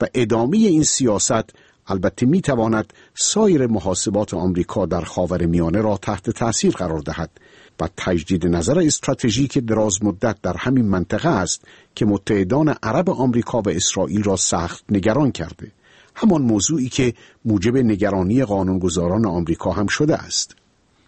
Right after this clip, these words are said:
وال استریت جورنال هم درست بر همین موضوع تاکید کرده و می‌گوید نگرانی اصلی از گفتگو و توافق با ایران شاهدی بر این مدعاست که آمریکای خسته از جنگ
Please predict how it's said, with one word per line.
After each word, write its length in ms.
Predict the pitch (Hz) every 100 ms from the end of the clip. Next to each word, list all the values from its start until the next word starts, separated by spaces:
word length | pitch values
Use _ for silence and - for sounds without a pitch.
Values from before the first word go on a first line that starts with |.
| _ -
وال 240 | 95 170
استریت 320 | 160 - 104
جورنال 340 | 95 92 90 104
هم 220 | 139 127
درست 400 | 98 110 120 -
بر 160 | 110
همین 340 | 92 185 214 147
موضوع 320 | 110 85 90
تاکید 440 | - 85 - 80
کرده 340 | - 85 73 85
و 80 | 90
می‌گوید 460 | 92 87 92 151 151 - - - -
نگرانی 560 | 104 104 107 107 156
اصلی 520 | 175 117 127 - 185 202
از 240 | 143 120
گفتگو 520 | 135 127 - 120 196 220
و 100 | 196
توافق 480 | - 123 101 110 90
با 140 | 92
ایران 420 | 78 92 117 123 127 - - -
شاهدی 540 | - 123 107 160 170
بر 180 | 117 104
این 160 | 147 233
مدعاست 680 | 190 139 143 143 143 -
که 100 | -
آمریکای 600 | 101 113 107 - - 175 131
خسته 360 | - 92 -
از 140 | 90 80
جنگ 540 | 78 110 131 135 123